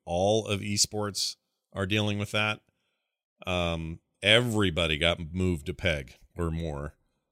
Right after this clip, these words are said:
because of the popularity of those games. And right now, Fortnite in, in particular is destroying everybody in terms of viewership on Twitch,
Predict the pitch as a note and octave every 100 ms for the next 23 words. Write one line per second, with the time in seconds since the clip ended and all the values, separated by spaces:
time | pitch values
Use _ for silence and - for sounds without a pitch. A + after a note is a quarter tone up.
0 | _ _ _ D#2+ F2 F#2 E2 D#2+ D#2+ -
1 | E2+ E2+ E2 E2 D#2+ E2 D#2 F2 E2+ E2
2 | E2+ E2 A2+ G#2 A2 G2 D#2+ D#2+ C3 C3+
3 | F2+ F2 F2+ F#2 - - G2+ F2 - D#3+
4 | D3 F#2 D#2+ D#2 F2 E2+ D2+ - - -
5 | B2 F#2+ E2 E2+ G#2+ E2+ C#2+ B1+ A#1+ -
6 | _ _ _ _ F2 F2 G2+ F2 F2 E3
7 | E3 - C3 A#2+ - A2 G#2+ -